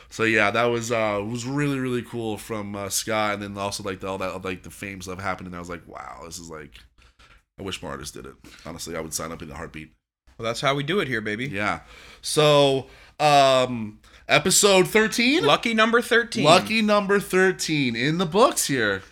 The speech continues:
Speaker 2: You know that, like, uh, I know this just from doing, like, you know, inspections on, like, high rises and stuff. You know, a lot of condos will not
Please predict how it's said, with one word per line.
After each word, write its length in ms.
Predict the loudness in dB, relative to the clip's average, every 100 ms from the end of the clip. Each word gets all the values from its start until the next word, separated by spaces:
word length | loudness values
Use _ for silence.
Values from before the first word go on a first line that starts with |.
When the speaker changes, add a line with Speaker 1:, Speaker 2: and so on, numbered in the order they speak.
| -4
Speaker 2:
You 100 | 0
know 220 | 2 4
that, 160 | 4 6
like, 480 | 6 6 4 -4 -2
uh, 400 | 2 4 4 4
I 120 | 4 4
know 200 | 6 6
this 180 | 4
just 220 | 2 -2 -2
from 180 | -2
doing, 260 | 0 0 2
like, 280 | 2 2 0
you 60 |
know, 120 | -4 -2
inspections 600 | -4 -2 -2 -2 -4 -4
on, 120 | -4
like, 160 | -4
high 160 | 0 0
rises 480 | 2 2 0 -2 -4
and 120 | -4
stuff. 280 | -2 -2 0
You 60 |
know, 160 | 0 2
a 40 |
lot 220 | 4 4 4
of 300 | 0 -8 -8
condos 640 | -2 -2 0 2 0 -2
will 160 | -6 -2
not 360 | 0 2 0